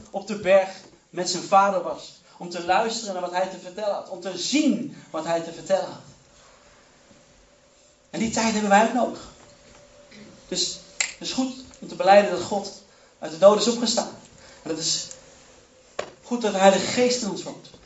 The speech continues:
Maar we hebben die tijd nodig met God. Als Jezus al tijd met God de Vader nodig heeft, wie zijn wij dan om te zeggen dat we het niet nodig hebben? Amen. Oh. Cool, hè?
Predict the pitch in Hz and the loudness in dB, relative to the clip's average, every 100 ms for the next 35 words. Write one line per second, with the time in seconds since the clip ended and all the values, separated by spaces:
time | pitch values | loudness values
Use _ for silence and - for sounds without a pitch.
0 | - 156 175 151 226 226 226 226 - 160 | -14 -6 -4 0 0 0 -4 -6 -2 -2
1 | 165 165 190 220 180 - - - - 185 | -2 -2 0 0 -6 -12 -20 -18 -6 -6
2 | 175 - - - _ - 185 175 190 269 | -6 -12 -20 -20 _ -12 -8 -4 4 4
3 | 262 302 269 254 269 254 - 269 269 269 | 4 0 -2 0 0 -2 -4 -6 -6 -6
4 | 240 254 240 185 160 143 - - _ _ | 2 2 2 -2 -6 -8 -18 -20 _ _
5 | _ - 226 240 233 240 240 247 247 226 | _ -6 0 0 2 0 0 -4 -4 -6
6 | - 226 226 220 220 226 220 208 - - | -4 -6 -8 -12 -12 -14 -12 -12 -8 -10
7 | - _ 233 - 220 208 - - - - | -10 _ _ -20 -20 -20 -20 -20 -20 -20
8 | - - - - - 127 214 240 - - | -18 -16 -16 -18 -18 -12 -12 -12 -18 -20
9 | - - - - - 131 127 123 - - | -20 -20 -20 -20 -20 -20 -20 -20 -20 -20
10 | - - - - - - - - - - | -20 -20 -16 -16 -14 -14 -16 -18 -14 0
11 | 151 - - - - - - - - - | 4 4 2 -4 -10 -16 -18 -20 -20 -20
12 | - - - - - - - - - - | -20 -20 -20 -20 -18 -20 -6 -2 -2 -4
13 | - - - - - - - - - - | -14 -16 -18 -18 -18 -16 -16 -16 -10 -8
14 | - 269 247 240 - - - - - - | -2 0 -2 -6 -12 -12 -12 -14 -16 -16
15 | - - 135 - 113 | -12 2 6 6 2